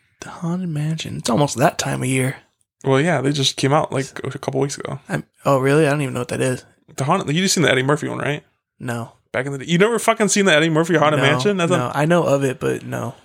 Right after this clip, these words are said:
Speaker 2: <sighs> It doesn't really matter 'cause this movie is, like, a complete reboot. It has nothing to do with it. But it was a good movie. I think you would like it. I think they put it out now, so it could be a perfect timing when it's, Halloween comes. It's gonna start streaming. I would assume so.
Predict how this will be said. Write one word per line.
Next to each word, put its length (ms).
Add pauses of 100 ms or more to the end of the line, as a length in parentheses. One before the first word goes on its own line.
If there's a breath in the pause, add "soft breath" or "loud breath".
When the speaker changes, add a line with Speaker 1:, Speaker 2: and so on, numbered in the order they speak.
(120)
Speaker 2:
<sighs> 180 (560 loud breath)
It 80
doesn't 160
really 140
matter 160
'cause 160
this 140
movie 160
is, 60
like, 120
a 20
complete 380
reboot. 300
It 20
has 140
nothing 180
to 80
do 160
with 140
it. 200 (460)
But 100
it 40
was 100
a 40
good 120
movie. 300
I 40
think 140
you 60
would 80
like 140
it. 220
I 80
think 180
they 80
put 140
it 60
out 140
now, 400
so 160
it 60
could 60
be 140
a 40
perfect 320
timing 280
when 80
it's, 160 (300)
Halloween 340
comes. 240
It's 80
gonna 160
start 200
streaming. 440
I 100
would 140
assume 340
so. 360